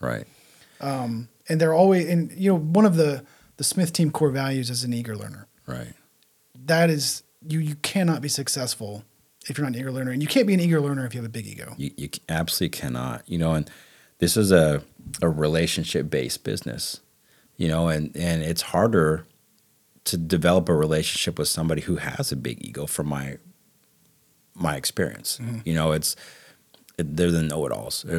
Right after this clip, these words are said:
Speaker 1: And so
Speaker 2: Yeah.
Speaker 1: when, when we say relationship-based business, it's the relationships all around, you know, going back to the community thing,
Speaker 2: Mm-hmm.
Speaker 1: right? Is, hey, this is,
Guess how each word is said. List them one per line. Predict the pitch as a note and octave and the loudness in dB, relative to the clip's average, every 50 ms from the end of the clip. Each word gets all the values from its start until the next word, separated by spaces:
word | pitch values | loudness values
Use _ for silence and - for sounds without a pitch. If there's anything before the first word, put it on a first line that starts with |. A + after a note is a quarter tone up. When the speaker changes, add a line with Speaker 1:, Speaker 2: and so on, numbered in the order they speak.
| F2 - | -2 -2
Speaker 1:
And | - F#2 F#2+ G2 F#2 | 2 2 4 4 4
so | - A2+ | 4 4
Speaker 2:
Yeah. | G2+ | 4
Speaker 1:
when, | G2 G#2 E2+ F#2 G#2 | 4 4 4 6 6
when | G#2+ G#2+ | 8 8
we | G#2 G2+ | 6 6
say | - - B2+ C#3 | 4 2 0 0
relationship-based | G#2 E2 E2+ D#2+ E2 F2 F#2+ - A2+ G#2 - - D#2 D2+ D2+ - - E2 E2 D#2+ D#2+ D2 D2 - - | 2 4 4 4 4 4 4 2 0 0 2 2 2 2 2 -2 -6 -6 -2 0 0 0 0 -2 0
business, | - F2 G#2 - E2+ D#2 C#2+ - | 2 2 2 2 0 0 0 0
it's | E2+ E2 E2 - - - _ _ _ _ | -2 -2 -2 -4 -6 -8 _ _ _ _
the | - F2 | 2 4
relationships | E2+ F2+ G2 G#2 G#2 G#2+ F#2 - - G2 F#2 E2+ F2 - - - - _ _ _ _ _ _ _ - | 6 6 6 6 4 2 0 2 2 2 2 2 0 -4 -6 -8 -10 _ _ _ _ _ _ _ 4
all | - A2 D3 D3+ F#2 | 6 8 8 8 8
around, | F2 A2+ B2+ E2 C2+ - | 6 4 2 0 -2 -2
you | - E2+ | 2 2
know, | F2 F2+ | 4 4
going | F2+ - F#2 F#2 F2+ E2+ | 6 4 4 4 4 4
back | E2 E2+ F2+ F#2+ - | 2 2 2 2 0
to | - | 0
the | F2 E2+ | 0 0
community | E2 - - D#2 D2+ F2 G#2+ G2+ - A#1 A#1+ | 0 -2 -2 -2 -2 -2 -2 -2 -2 -4 -6
thing, | - - - - - - - - A#2+ | -8 -8 -8 -10 -10 -12 -12 -12 -8
Speaker 2:
Mm-hmm. | C3 C3 D3 | -2 0 2
Speaker 1:
right? | E3 D#2 D#2+ F2 E2+ | 4 4 4 2 2
Is, | E2+ E2 D#2+ - - - - - - - - - - | 2 0 -2 -4 -8 -14 -16 -16 -16 -16 -16 -6 -2
hey, | - | 0
this | F2+ F#2+ G2+ - - | 2 2 2 2 0
is, | F#2+ E2+ | -2 -2